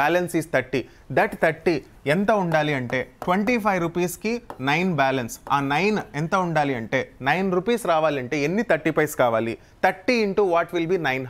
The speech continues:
hundred? Thirty into what will be nine hundred? Come on, type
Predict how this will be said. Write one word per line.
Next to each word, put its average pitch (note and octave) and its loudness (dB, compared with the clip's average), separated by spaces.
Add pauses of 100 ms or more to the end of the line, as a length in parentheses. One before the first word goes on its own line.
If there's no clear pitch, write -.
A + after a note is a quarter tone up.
hundred? G#2 -2 (960)
Thirty F3 2 (120)
into F#3+ 2 (100)
what D3+ 2
will C#3+ 0
be A3 0 (120)
nine C#3 -2
hundred? G#2 -2 (1500)
Come F3 2
on, F3 0
type F3 0